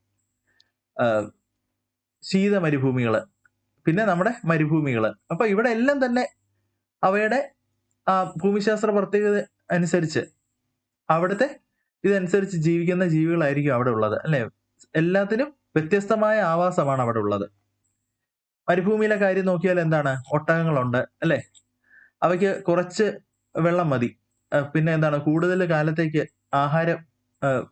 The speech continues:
കൊഴുപ്പിന്റെ രൂപത്തിൽ സൂക്ഷിച്ചു വെക്കാൻ കഴിയും ശരീരത്തിൽ, അല്ലേ? അതുപോലെ തന്നെ കണ്ടൽ കാടുകള്, കണ്ടൽ ചെടികള്, ഇവയെല്ലാം തന്നെ ഒരു സെപ്പറേറ്റ് ആവാസ, ആവാസം ആണ് കേട്ടോ. സെപ്പറേറ്റ് ഒരു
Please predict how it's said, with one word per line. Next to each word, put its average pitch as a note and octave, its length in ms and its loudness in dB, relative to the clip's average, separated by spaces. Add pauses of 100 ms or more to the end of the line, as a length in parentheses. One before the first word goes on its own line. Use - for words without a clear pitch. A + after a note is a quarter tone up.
(140)
കൊഴുപ്പിന്റെ E3+ 440 0
രൂപത്തിൽ D#3+ 400 0
സൂക്ഷിച്ചു D#3 360 0
വെക്കാൻ D3 320 -2
കഴിയും A2+ 280 -2 (100)
ശരീരത്തിൽ, A#2+ 440 -2
അല്ലേ? D#3 180 -4 (1000)
അതുപോലെ F#3 380 0
തന്നെ E3 180 -2 (140)
കണ്ടൽ D#3+ 340 2
കാടുകള്, D3 420 0
കണ്ടൽ D3 280 0
ചെടികള്, D#3 440 0 (1600)
ഇവയെല്ലാം G3+ 600 0
തന്നെ C3+ 200 -2 (1400)
ഒരു F3 200 0 (300)
സെപ്പറേറ്റ് F3 560 0
ആവാസ, D#3 400 0 (280)
ആവാസം D3+ 480 0 (480)
ആണ് A2 240 -2
കേട്ടോ. D#3 240 0 (560)
സെപ്പറേറ്റ് D3+ 460 0
ഒരു D#3 180 0